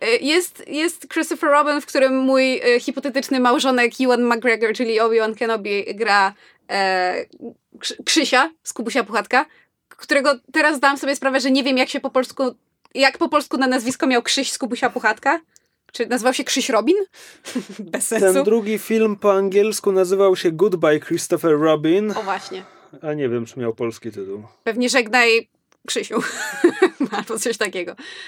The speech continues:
Speaker 1: No tak, a ten drugi film właśnie Goodbye Christopher Robin z Domalem Gleesonem to się opierał bardziej na ukazaniu jakby relacji, e, m, A A Milnego. Milna?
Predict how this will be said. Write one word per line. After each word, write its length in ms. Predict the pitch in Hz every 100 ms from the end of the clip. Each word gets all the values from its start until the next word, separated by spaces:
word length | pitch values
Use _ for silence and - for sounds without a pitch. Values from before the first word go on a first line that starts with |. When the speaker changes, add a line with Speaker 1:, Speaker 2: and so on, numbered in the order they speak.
| -
Speaker 1:
No 100 | 285
tak, 160 | 269 196
a 100 | 254
ten 220 | 311 302
drugi 320 | 285 349 311
film 220 | 330 320 302
właśnie 300 | 294 330 262
Goodbye 260 | 247 294
Christopher 380 | 294 269 269 294
Robin 400 | 285 269 285 285 - -
z 80 | 240
Domalem 320 | 262 269 277
Gleesonem 440 | 247 269 285 269 262
to 100 | 285
się 140 | 247
opierał 380 | 254 277 262 240
bardziej 380 | 254 254 262 247
na 340 | 247 240 247 - - -
ukazaniu 480 | 247 262 247 254 254
jakby 280 | 247 226 247
relacji, 880 | 240 240 247 - - 240 233 240 254 - _ -
e, 40 |
m, 1160 | 214 220 214 214 208 - 247 247 240 - - 254 - _ -
A 120 | 240
A 140 | 240
Milnego. 640 | 247 254 247 247 220 254 277 _ _ 233
Milna? 340 | 240 269